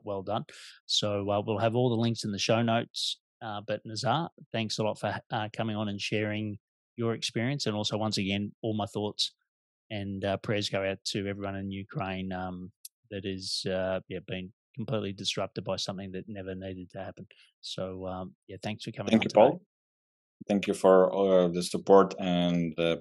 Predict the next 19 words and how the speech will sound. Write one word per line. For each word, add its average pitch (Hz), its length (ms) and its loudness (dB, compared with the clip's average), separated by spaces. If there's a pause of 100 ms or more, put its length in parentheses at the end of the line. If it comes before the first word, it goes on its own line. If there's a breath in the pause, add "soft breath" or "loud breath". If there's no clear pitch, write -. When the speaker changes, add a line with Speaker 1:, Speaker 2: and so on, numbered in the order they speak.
(160)
Speaker 2:
yeah, 80 140 -4 (200)
thank 87 180 0
you - 60 -2
for - 140 -4
having 80 220 4
me. 76 160 -8 (1300)
Speaker 1:
That 143 100 2
was 139 100 4
a 117 60 0
great 175 200 8
interview 143 460 8
with 120 240 4 (140)
Nazar, 113 400 2
and 107 80 0
I - 20 2
really 139 220 6
like 123 200 2
the 123 80 -12
fact 110 340 -2